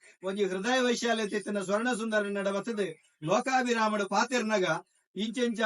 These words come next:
ಈತುಪುರ ವ್ಯವಸ್ಥೆ, ಒಂಜಿ ಕಷಾಯದ ವ್ಯವಸ್ಥೆ ಎಂಕುಲು ಮಲ್ಪೊಲಿ, ಬಾಕಿ ವ್ಯವಸ್ಥೆ ಮಲ್ಪೊಲಿ ಬಾರಿ ಬಂಗ. ರಾಜದಯಾನಂದನ ಮಲ್ಪುಗ, ಈ ಸರ್ತಿ ಮಲ್ಪುಗ ಅಂದ್ ಮುಕ್ತ ಕಂಠಡು,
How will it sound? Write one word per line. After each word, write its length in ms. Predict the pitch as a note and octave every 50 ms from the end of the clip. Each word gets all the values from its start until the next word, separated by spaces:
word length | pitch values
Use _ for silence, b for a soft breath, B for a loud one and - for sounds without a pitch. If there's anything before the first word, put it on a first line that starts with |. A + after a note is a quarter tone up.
| G#3 G3+ F#3+
ಈತುಪುರ 440 | G3 A3+ A3 - A3+ G3+ A3 G#3+ G#3
ವ್ಯವಸ್ಥೆ, 760 | F#3+ F#3+ G#3 A3 A#3+ B3 - - G#3+ F#3 D#3 D#3 - _ _ _ -
ಒಂಜಿ 240 | E3 F3+ G3+ A3 F#3+
ಕಷಾಯದ 500 | - E3+ E3 - - A#3 A#3+ B3+ B3+ B3+
ವ್ಯವಸ್ಥೆ 520 | B3 A#3+ A#3+ A#3+ A#3+ A#3 A#3 A#3+ A#3 A#3
ಎಂಕುಲು 220 | A#3 A#3 A#3 A3+ A3+
ಮಲ್ಪೊಲಿ, 540 | A3+ A#3 A#3 G#3 A3 A3 G3 F#3 E3+ E3 - D3 D3 C3
ಬಾಕಿ 300 | C3 - C#3 D4+ - A3+
ವ್ಯವಸ್ಥೆ 280 | A3 A3+ A3+ A3+ A#3 A3+
ಮಲ್ಪೊಲಿ 320 | A3+ G#3+ G3+ A3+ G#3+ G#3+
ಬಾರಿ 220 | G#3 A3+ A#3 A#3 A3+
ಬಂಗ. 200 | A#3 A3 G#3 G3+ G3 F#3+ F#3+ _ _ _ _ _ _ G#3
ರಾಜದಯಾನಂದನ 640 | A#3+ C#4 C#4+ C#4+ C#4+ C4+ C4 B3+ B3 A#3+ A#3 A3+
ಮಲ್ಪುಗ, 300 | A3+ B3+ C#4+ C4+ B3+ A#3+ G#3 E3+ D3 _ -
ಈ 140 | G#3+ G#3+ B3+
ಸರ್ತಿ 340 | G3+ - A#3+ A#3 F#3+ A#3 A3+
ಮಲ್ಪುಗ 380 | A3 A3 G#3+ G#3+ G3+ G#3+ G#3
ಅಂದ್ 460 | A3 A3+ B3+ A#3 A3 F#3+ F3+ F3+ _ _ _ _ D3
ಮುಕ್ತ 340 | D3+ F#3 G#3 G3 - - C4+
ಕಂಠಡು, 880 | C4+ A3 B3 B3 A#3+ A3 B3 B3 A#3 A#3 A#3 A3+ A3 G#3 F#3+ - -